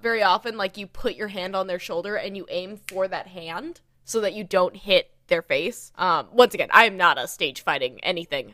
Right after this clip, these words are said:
This is just what I remember from the classes I took on it. But it's so easy to look at someone's face, and if you look at someone's face, you're gonna throw the punch at it. <laughs> Oh my gosh. And guys always, they, all, guys always go too hard.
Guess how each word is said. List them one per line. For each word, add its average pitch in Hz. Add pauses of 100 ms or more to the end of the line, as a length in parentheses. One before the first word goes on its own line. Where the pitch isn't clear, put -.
This 208
is 202
just 196
what 180
I 175
remember 170
from 170
the 170
classes 165
I 147
took 185
on 196
it. 214 (320)
But 240
it's 254
so 233
easy 196
to 180
look 180
at 185
someone's 175
face, 247
and 180
if 175
you 180
look 185
at -
someone's 165
face, 175
you're 160
gonna 165
throw 170
the 160
punch 165
at 123
it. 110 (460)
<laughs> - (1040)
Oh 370
my 214
gosh. 220
And 269
guys 294
always, 247 (320)
they, 247
all, 226
guys 277
always 170
go 147
too 175
hard. 160